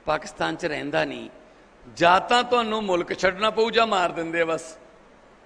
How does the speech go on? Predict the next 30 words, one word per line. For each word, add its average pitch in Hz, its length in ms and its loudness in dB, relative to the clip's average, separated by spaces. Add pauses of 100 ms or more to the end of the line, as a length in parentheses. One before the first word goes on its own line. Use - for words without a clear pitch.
(1600)
ਪਰਵੇਜ਼ 196 380 4
ਮੁਸ਼ਰਫ 208 520 4
ਤੇ 226 180 4
ਨਵਾਜ਼ 202 360 2
ਸ਼ਰੀਫ 214 260 -4
ਬਾਹਰ 185 240 2
ਰਹਿੰਦੇ 220 420 4
ਆ, 233 120 2 (1160)
ਉਦੋਂ 175 240 -2
ਬਿਨਾਂ 185 200 -2
ਸਾਰੇ 156 560 -2 (440)
ਖਤਮ। - 300 -14 (920)
ਇਮਰਾਨ 202 460 2
ਖਾਨ 185 580 0
ਦਾ 185 160 0
ਪਤਾ 170 260 -6
ਨਹੀਂ 170 140 -6
ਕੀ 165 220 -6
ਹੋਊਗਾ। 156 340 -2
ਚਲੋ 156 240 -8
ਆਪਾਂ, 160 260 -6 (1900)
ਮੇਰਾ 226 440 8
ਮਤਲਬ 226 480 2
ਇਹ 185 100 2
ਹੈ 220 100 2
ਕਿ 285 120 0
ਡੈਮੋਕ੍ਰੇਸੀ 302 800 8
ਨਹੀਂ 277 180 2
ਹੈਗੀ 170 300 0
ਉੱਥੇ। 151 300 -10